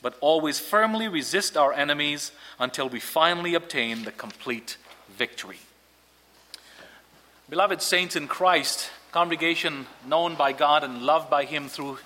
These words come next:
his Son, Jesus Christ, I wish, I wish we could say that we, we don't understand why Jesus included this petition in the Lord's Prayer. I wish we could say that we don't have to pray this prayer because we don't struggle with this thing called temptation.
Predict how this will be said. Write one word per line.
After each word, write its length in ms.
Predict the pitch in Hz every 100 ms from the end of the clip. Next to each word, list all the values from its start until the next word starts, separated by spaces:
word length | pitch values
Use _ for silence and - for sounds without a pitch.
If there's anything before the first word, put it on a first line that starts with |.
| -
his 140 | 131
Son, 320 | 123 - 147 135
Jesus 360 | 135 131 131
Christ, 320 | - 170 151
I 40 | 160
wish, 360 | 185 277 - - - - - -
I 80 |
wish 340 | 170 175 285 -
we 120 | 269
could 180 | 214 -
say 340 | - 196 156
that 160 | 147 143
we, 220 | 170 156 - - - -
we 100 | 196
don't 240 | 240 269
understand 600 | 262 202 - - 214 180
why 180 | 170 175
Jesus 640 | 175 190 208 160 143 - - -
included 640 | 170 170 - 240 220 165 139
this 160 | 185
petition 580 | - 175 208 185 165 113 - -
in 140 | 160
the 80 | 160
Lord's 300 | 160 147 -
Prayer. 440 | - 185 165 110 - - - - - - -
I 100 | 185
wish 240 | 262 294
we 120 | 349
could 140 | 269 -
say 260 | 262 240
that 160 | 196 185
we 100 | 196
don't 240 | 233 240
have 460 | - - 233 214 -
to 100 | 190
pray 400 | - 214 214 202
this 220 | 175 165
prayer 420 | - 226 233 175
because 460 | 165 175 196 185 165
we 160 | 226
don't 240 | 285 175 -
struggle 460 | - - 254 214
with 200 | 170 175
this 160 | 175 165
thing 260 | - 180 165
called 260 | 175 156
temptation. 680 | 170 151 143 185 202 147 110